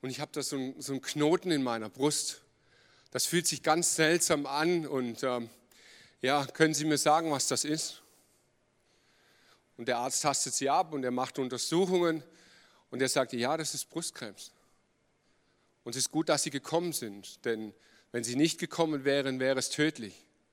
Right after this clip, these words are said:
Aber wir haben Möglichkeiten, Sie zu behandeln.“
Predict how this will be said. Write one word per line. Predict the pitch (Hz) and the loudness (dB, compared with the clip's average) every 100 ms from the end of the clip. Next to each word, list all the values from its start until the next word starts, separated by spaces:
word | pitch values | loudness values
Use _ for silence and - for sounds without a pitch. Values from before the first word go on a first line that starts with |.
| _ _ - - _ | _ _ -20 -20 _
Aber | 120 113 | -8 -4
wir | 117 | -2
haben | 135 151 156 | 2 2 2
Möglichkeiten, | 151 165 151 - 143 135 | 0 0 -6 2 2 2
Sie | - | -2
zu | 131 131 | -2 -4
behandeln.“ | 120 - 156 165 120 | -4 0 2 2 -2